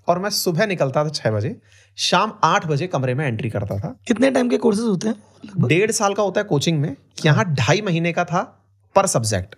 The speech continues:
Speaker 2: हम्म।
Speaker 1: अब आप छह सब्जेक्ट को ढाई महीने के अंदर खत्म कर रहे हो। अब आप ये सोचो,
Speaker 2: हम्म, हम्म, हम्म।
Speaker 1: सेंस डिराइव कर रहे हो आप?
Speaker 2: Got it।
Speaker 1: जो काम डेढ़ साल में होना था,
Speaker 2: वो ढाई महीने में
Speaker 1: वो
Speaker 2: हुआ।
Speaker 1: मैंने ढाई महीने में
Speaker 2: और वो
Speaker 1: कर
Speaker 2: जो
Speaker 1: दिया।
Speaker 2: दो घंटे की जगह लेकिन लग रहे हैं आपके
Speaker 1: अब पूरे
Speaker 2: आ-,
Speaker 1: आठ घंटे लग
Speaker 2: पूरे
Speaker 1: रहे
Speaker 2: आठ
Speaker 1: हैं।
Speaker 2: घंटे
Speaker 1: आठ
Speaker 2: लग रहे
Speaker 1: घंटे
Speaker 2: हैं।
Speaker 1: क्या, और दस बारह घंटे लग जा रहे हैं।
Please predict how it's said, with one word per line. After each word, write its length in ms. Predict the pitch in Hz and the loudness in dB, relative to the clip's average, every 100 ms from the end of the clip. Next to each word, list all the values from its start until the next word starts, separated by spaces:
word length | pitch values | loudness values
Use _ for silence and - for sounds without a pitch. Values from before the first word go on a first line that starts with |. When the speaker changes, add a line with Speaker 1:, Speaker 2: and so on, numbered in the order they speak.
| _ _ _ _ | _ _ _ _
Speaker 2:
हम्म। 120 | 151 | 2
Speaker 1:
अब 120 | 135 208 | 4 4
आप 220 | 214 110 | 2 -2
छह 240 | - 208 | 0 2
सब्जेक्ट 400 | 247 233 190 208 | 2 0 0 -4
को 100 | - | -2
ढाई 300 | 220 151 165 | -2 2 2
महीने 260 | 220 190 190 | 0 -2 -2
के 80 | 214 | -2
अंदर 340 | - 180 185 | 0 2 2
खत्म 280 | 160 151 147 | 0 0 0
कर 100 | 123 | -2
रहे 80 | 139 | -2
हो। 60 | |
अब 60 | 151 | -2
आप 100 | 127 | -2
ये 100 | 123 | -4
सोचो, 280 | 113 92 85 | -6 -8 -10
Speaker 2:
हम्म, 460 | 117 - - 151 | -18 -12 0 2
हम्म, 140 | 127 120 | 4 0
हम्म। 160 | 113 104 - - _ | -2 -6 -14 -20 _
Speaker 1:
सेंस 300 | - 151 165 - - | -4 -2 -2 -6 -2
डिराइव 240 | 135 165 | 0 0
कर 120 | 165 | -2
रहे 120 | 170 | -2
हो 40 | 190 | -4
आप? 160 | 208 _ _ - _ - | -4 _ _ -20 _ -10
Speaker 2:
Got 100 | - | -2
it। 80 | 151 | 0
Speaker 1:
जो 240 | 123 208 | 2 2
काम 340 | 220 196 220 | 2 0 2
डेढ़ 180 | 160 196 | 2 2
साल 220 | 220 208 | 2 0
में 60 | 208 | 0
होना 260 | 175 139 123 | -2 -2 0
था, 300 | 131 185 - | -2 -2 0
Speaker 2:
वो 60 | 208 | 4
ढाई 180 | 180 | 4
महीने 240 | 170 165 151 | 2 0 0
में 80 | 147 | 4
Speaker 1:
वो 60 | |
Speaker 2:
हुआ। 80 | 165 | 4
Speaker 1:
मैंने 180 | - 190 | 2 2
ढाई 160 | 143 | 0
महीने 200 | 135 117 | 0 0
में 80 | 117 | 0
Speaker 2:
और 80 | 113 | 2
वो 60 | 214 | 2
Speaker 1:
कर 40 | |
Speaker 2:
जो 60 | 208 | 4
Speaker 1:
दिया। 40 | |
Speaker 2:
दो 120 | 220 | 6
घंटे 240 | 240 233 208 | 4 2 2
की 120 | - | 2
जगह 140 | 196 | 2
लेकिन 180 | 220 240 | 2 2
लग 160 | 208 175 | 2 2
रहे 80 | |
हैं 80 | 190 | 0
आपके 220 | 185 - | 0 0
Speaker 1:
अब 300 | 339 - 214 214 | -2 2 0 2
पूरे 160 | 233 | 2
Speaker 2:
आ-, 40 | 208 | 4
Speaker 1:
आठ 160 | 170 | 2
घंटे 220 | 143 127 | 0 0
लग 40 | 117 | 4
Speaker 2:
पूरे 140 | 214 | 4
Speaker 1:
रहे 100 | 185 | 4
Speaker 2:
आठ 40 | 160 | 4
Speaker 1:
हैं। 100 | 147 | 4
Speaker 2:
घंटे 120 | 143 | 4
Speaker 1:
आठ 80 | 170 | 4
Speaker 2:
लग 80 | |
रहे 80 | 190 | 0
Speaker 1:
घंटे 100 | 202 | 0
Speaker 2:
हैं। 60 | 196 | 0
Speaker 1:
क्या, 80 | 214 | 0
और 160 | 196 | 0
दस 200 | 180 156 | 0 0
बारह 200 | 156 170 | 2 0
घंटे 220 | 160 139 | 0 0
लग 140 | 151 107 | -2 -2
जा 120 | 104 | -2
रहे 120 | |
हैं। 60 | 117 | -4